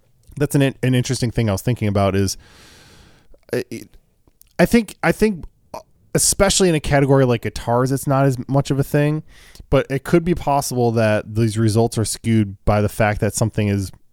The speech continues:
is bought and sold a lot, which isn't necessarily a good thing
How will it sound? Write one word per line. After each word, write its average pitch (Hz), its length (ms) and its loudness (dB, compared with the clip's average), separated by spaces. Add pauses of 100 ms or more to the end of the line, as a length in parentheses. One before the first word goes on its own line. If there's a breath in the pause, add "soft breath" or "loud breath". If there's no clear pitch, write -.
is 98 160 0
bought 104 360 0
and 92 100 -6
sold 135 300 0
a 95 40 -4
lot, 76 340 -12 (200 soft breath)
which 113 180 0
isn't 139 200 0
necessarily 147 600 2
a 101 80 0
good 123 360 2
thing 98 640 0